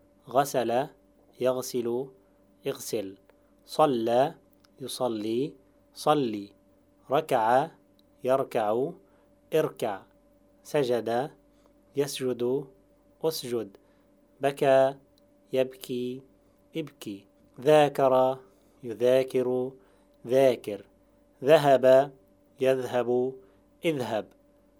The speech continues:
طبخ، يطبخ، اطبخ. مسح،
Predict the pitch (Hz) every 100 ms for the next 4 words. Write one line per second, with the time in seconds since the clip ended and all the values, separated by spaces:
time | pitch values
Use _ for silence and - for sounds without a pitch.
0 | _ - 151 139 135 - 135 135 143 _
1 | _ _ _ 131 135 131 127 127 127 127
2 | 127 - _ _ _ _ 160 160 123 107
3 | - - _ _ _ _ - 151 165 139
4 | - 135 135